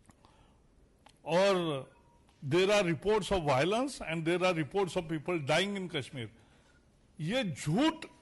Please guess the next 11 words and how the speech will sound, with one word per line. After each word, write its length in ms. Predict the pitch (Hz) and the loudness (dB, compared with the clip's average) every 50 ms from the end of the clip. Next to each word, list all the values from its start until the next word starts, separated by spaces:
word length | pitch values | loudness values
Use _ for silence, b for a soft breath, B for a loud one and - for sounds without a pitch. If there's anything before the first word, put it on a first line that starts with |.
| - - - - _ _ _ _ _ _ _ _ _ _ _ - | -20 -20 -20 -20 _ _ _ _ _ _ _ _ _ _ _ -12
बयान 480 | 170 147 170 180 190 202 214 226 220 196 | -6 -2 0 2 2 2 2 2 0 -4
पर 280 | 160 - 208 220 226 220 | -4 -2 -2 -2 -2 -2
लोगों 520 | 208 180 165 160 165 170 165 175 214 214 | -4 -4 -2 0 0 0 0 0 -2 -2
का 160 | - 220 208 | 0 0 0
गुस्सा 420 | 175 139 131 135 123 - - 208 214 | 0 0 -4 -8 -8 -4 0 2 2
हुआ, 340 | 208 190 175 214 233 233 | 2 2 0 0 0 0
देश 400 | 226 190 160 139 156 175 185 160 | 0 -2 -4 -2 0 0 2 0
भर 140 | 160 170 190 | 0 0 -2
में 160 | 190 185 196 | 0 0 -2
आक्रोश 600 | 170 - 139 131 - - 208 233 240 208 - - | -2 -2 -4 -6 -4 -4 -2 -2 0 -2 -2 -4
हुआ, 380 | 208 202 208 226 269 254 B B | -2 0 2 2 2 0 B B